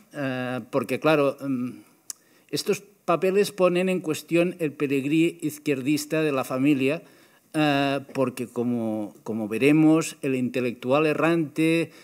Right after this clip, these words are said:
o el geógrafo errante o el que consigue la cuadratura del círculo hizo un ingente esfuerzo para dar una visión positiva de su vida en diversos egodocumentos, pero su archivo particular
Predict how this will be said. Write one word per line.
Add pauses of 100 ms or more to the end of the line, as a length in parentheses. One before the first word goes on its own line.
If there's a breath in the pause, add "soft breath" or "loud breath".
(160 loud breath)
o
el
geógrafo
errante (420 soft breath)
o
el (200)
que
consigue
la
cuadratura
del
círculo (300 loud breath)
hizo
un
ingente
esfuerzo
para
dar
una
visión
positiva
de
su
vida
en
diversos
egodocumentos, (360 loud breath)
pero
su
archivo
particular